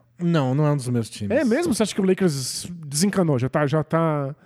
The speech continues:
Speaker 1: O, eu acho que o Lakers
Speaker 2: já tá
Speaker 1: parece
Speaker 2: deitando?
Speaker 1: o Lakers parece muito querendo aguardar a off-season, porque vai ter espaço no cap, et cetera.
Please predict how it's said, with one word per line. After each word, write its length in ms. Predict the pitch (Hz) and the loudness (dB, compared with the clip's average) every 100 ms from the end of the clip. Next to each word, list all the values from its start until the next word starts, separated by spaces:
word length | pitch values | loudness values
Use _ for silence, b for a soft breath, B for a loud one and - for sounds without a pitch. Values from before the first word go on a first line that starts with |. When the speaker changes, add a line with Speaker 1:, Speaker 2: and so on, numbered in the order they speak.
| - | -6
Speaker 1:
O, 220 | 139 160 | -2 -2
eu 120 | 165 | 0
acho 140 | 160 - | -2 0
que 60 | |
o 20 | 180 | 0
Lakers 400 | 170 175 196 175 | 0 0 0 -2
Speaker 2:
já 60 | |
tá 100 | - | 0
Speaker 1:
parece 280 | 170 170 185 190 | 2 4 2 0
Speaker 2:
deitando? 400 | 175 143 123 117 - | 0 0 0 -4 -6
Speaker 1:
o 80 | 135 | -4
Lakers 400 | 143 170 175 160 | 0 0 0 -2
parece 440 | 175 160 160 - | 0 0 0 0
muito 1160 | 160 156 151 165 175 175 175 165 143 120 113 110 113 _ _ _ _ | 0 2 2 2 0 0 0 2 0 -2 -4 -10 -16 _ _ _ _
querendo 420 | - 156 147 147 143 | -4 0 2 2 0
aguardar 760 | 127 135 127 117 123 120 117 b b b b | 2 2 2 2 2 2 -2 b b b b
a 80 | 113 | 0
off-season, 800 | 117 - - 160 175 151 165 175 b b b b | 2 0 -2 0 2 2 0 -2 b b b b
porque 220 | - 135 147 | -2 2 2
vai 140 | 131 | 2
ter 100 | 131 | 2
espaço 380 | - - 127 123 | 0 0 0 -2
no 80 | 117 | -2
cap, 540 | - 139 151 147 131 | 0 2 4 2 0
et 240 | 120 127 - | -2 -2 -2
cetera. 720 | - 135 147 160 165 160 | 0 2 2 2 2 2